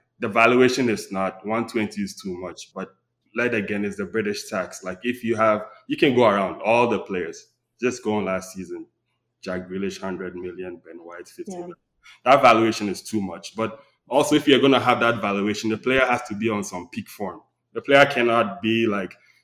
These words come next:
Speaker 1: in the worst part of his career and you're trying to, like, all I'm saying, the valuation is way too high. Marcus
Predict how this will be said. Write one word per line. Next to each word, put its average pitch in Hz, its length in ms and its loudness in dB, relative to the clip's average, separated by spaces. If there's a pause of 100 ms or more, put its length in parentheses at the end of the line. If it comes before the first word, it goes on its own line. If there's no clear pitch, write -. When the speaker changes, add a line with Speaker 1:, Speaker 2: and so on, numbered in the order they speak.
(840)
Speaker 1:
in 135 160 6
the 117 120 4
worst 120 560 6
part 113 140 6
of 107 120 2
his 101 140 -4
career 107 380 0
and 107 100 2
you're 104 140 -2
trying 113 240 -2
to, 101 180 -4 (100)
like, 101 200 -4 (580)
all 170 200 8
I'm 151 120 8
saying, 131 200 4
the 113 80 2
valuation 107 520 0
is 92 100 -6
way 98 140 -4
too 92 220 -10
high. 92 240 -2 (520)
Marcus 127 320 2